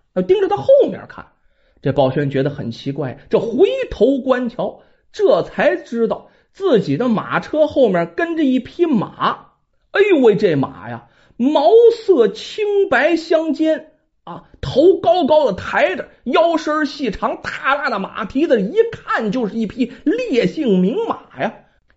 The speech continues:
这种马不跑则已呀，一跑起来得蹄下生风，蹄儿不着地，威武得很啊！很快，一个屠夫模样的人上前想把马拦下来，不料想那马转身，嘡就一脚啊！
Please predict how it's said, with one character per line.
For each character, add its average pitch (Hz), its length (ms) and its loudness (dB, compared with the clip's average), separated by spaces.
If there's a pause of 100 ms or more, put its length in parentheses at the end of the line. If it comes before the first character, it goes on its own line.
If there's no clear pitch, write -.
(120)
这 226 300 4
种 196 240 0
马 131 220 -4
不 226 200 -2
跑 - 300 0
则 156 240 -2
已 - 260 -10
呀， - 200 -12 (240)
一 339 240 2
跑 - 340 0
起 - 140 -4
来 170 100 -2
得 127 160 -2
蹄 - 300 -12 (180)
下 285 360 -8
生 349 380 -4
风， 302 220 -2
蹄 - 100 -4
儿 311 140 2
不 247 100 -2
着 294 280 0
地， 226 180 -6
威 403 360 0
武 240 180 -2
得 392 100 -4
很 - 600 -8 (420)
啊！ - 160 -18 (880)
很 277 320 0
快， 349 160 2
一 285 100 2
个 294 100 2
屠 339 280 0
夫 311 180 2
模 247 180 2
样 240 140 0
的 202 100 0
人 220 180 4
上 220 200 -2
前 208 180 -2
想 202 140 -4
把 208 140 -2
马 135 160 -4
拦 139 240 -6
下 185 80 -10
来， 143 80 -14 (400)
不 262 160 -4
料 214 240 4
想 147 260 -4
那 226 140 -4
马 165 180 -6
转 160 420 -6
身， 277 300 -4
嘡 403 640 -6
就 190 160 -2
一 160 220 -6
脚 - 120 -18
啊！ - 380 -20